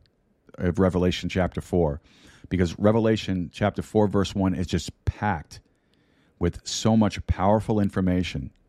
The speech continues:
Uh, it's just not something we can skip over and just kinda gloss over. We really need to get into it.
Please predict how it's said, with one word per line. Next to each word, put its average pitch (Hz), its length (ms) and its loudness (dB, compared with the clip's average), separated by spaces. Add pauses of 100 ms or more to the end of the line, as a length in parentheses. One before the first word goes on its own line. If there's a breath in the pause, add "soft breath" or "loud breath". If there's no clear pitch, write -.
(720 soft breath)
Uh, 85 400 2 (100)
it's 87 220 -4
just - 260 0
not 98 140 4
something 95 320 0
we 90 100 4
can 90 160 -2
skip 85 320 -2
over 85 300 2
and 80 160 -2
just 82 180 -6
kinda 85 280 0
gloss 85 420 0
over. 78 200 -2
We 80 160 -4
really 95 400 4
need 90 180 2
to 82 60 -2
get 80 160 -4
into 80 340 -4
it. - 180 -10